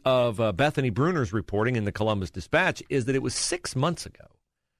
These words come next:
that Columbus City Council unanimously voted to give police, firefighters,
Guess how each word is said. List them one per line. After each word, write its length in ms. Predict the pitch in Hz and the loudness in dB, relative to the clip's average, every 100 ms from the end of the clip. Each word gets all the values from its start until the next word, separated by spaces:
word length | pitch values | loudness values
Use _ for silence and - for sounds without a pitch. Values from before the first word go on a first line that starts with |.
| _ _ _ _ | _ _ _ _
that 320 | - 120 113 113 | 0 2 2 2
Columbus 380 | 127 156 147 | 2 2 2
City 180 | - 143 | 0 0
Council 340 | 120 131 123 117 | 0 0 0 -2
unanimously 880 | 101 120 120 135 143 127 - 160 | 0 0 0 2 0 0 -2 -2
voted 440 | 107 123 131 113 92 | 0 2 2 0 -2
to 180 | 120 104 | -4 -2
give 640 | 87 120 117 110 92 - _ _ _ _ _ _ _ _ | 2 4 4 2 -4 -16 _ _ _ _ _ _ _ _
police, 720 | - 82 110 131 120 - - - _ _ - | -10 -2 0 2 0 -4 -6 -10 _ _ -2
firefighters, 1200 | 98 113 120 127 127 123 120 120 113 - - | 2 2 2 2 2 2 0 -2 -4 -6 -12